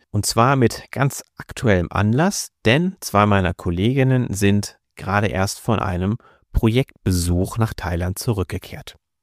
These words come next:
Ich spreche mit Theresa Mischner-Siemens. Sie ist Tierärztin und als Projektmanagerin für unseren Einsatz in Thailand verantwortlich.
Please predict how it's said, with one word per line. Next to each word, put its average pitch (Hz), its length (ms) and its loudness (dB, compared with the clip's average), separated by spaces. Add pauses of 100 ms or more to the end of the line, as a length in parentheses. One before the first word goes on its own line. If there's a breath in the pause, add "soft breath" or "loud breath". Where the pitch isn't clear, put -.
(1040 soft breath)
Ich - 80 -8
spreche 151 400 2
mit - 380 0
Theresa 104 580 4
Mischner-Siemens. 87 840 -2
Sie 80 180 -4
ist - 160 -4
Tierärztin 127 680 0
und 110 240 -2
als 92 160 -10
Projektmanagerin 110 1120 0
für - 180 -8
unseren 117 400 2
Einsatz 101 580 0
in 104 160 -4
Thailand 92 480 -6
verantwortlich. - 920 -4